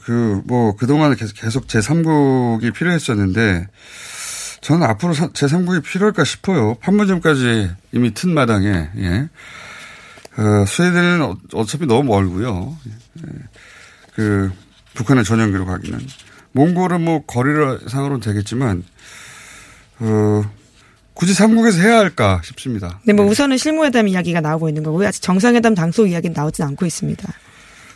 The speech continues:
Speaker 1: 물론 뭐 이런, 뭐 예를 들어서 워싱턴으로 한다, 평양으로 한다, 이런 거는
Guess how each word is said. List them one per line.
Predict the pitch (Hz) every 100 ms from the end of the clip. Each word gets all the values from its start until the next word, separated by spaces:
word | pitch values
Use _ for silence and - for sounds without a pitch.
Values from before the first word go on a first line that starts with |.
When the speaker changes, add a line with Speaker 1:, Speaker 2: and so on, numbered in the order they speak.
| -
Speaker 1:
물론 | 131 175 170
뭐 | 156 147
이런, | 143 185 180 165 139 151
뭐 | 139
예를 | 131 139
들어서 | 127 131 104
워싱턴으로 | 113 117 165 165 151 139
한다, | 131 120 104
평양으로 | 160 165 151 127 113
한다, | 110 107 95 95
이런 | 101 135 131 123 117
거는 | 110 113 131 123 101